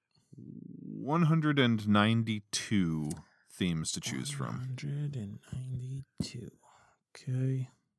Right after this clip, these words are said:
Speaker 2: Millsy.
Speaker 1: Mm-hmm.
Speaker 2: One oh two.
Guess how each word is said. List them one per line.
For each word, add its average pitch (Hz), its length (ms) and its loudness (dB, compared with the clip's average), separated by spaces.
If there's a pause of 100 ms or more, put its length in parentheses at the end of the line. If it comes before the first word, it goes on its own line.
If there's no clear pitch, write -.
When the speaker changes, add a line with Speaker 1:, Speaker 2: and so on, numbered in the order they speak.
(1080)
Speaker 2:
Millsy. 131 340 4 (360)
Speaker 1:
Mm-hmm. 101 280 2 (1200)
Speaker 2:
One 117 220 8
oh 135 100 12
two. 120 440 6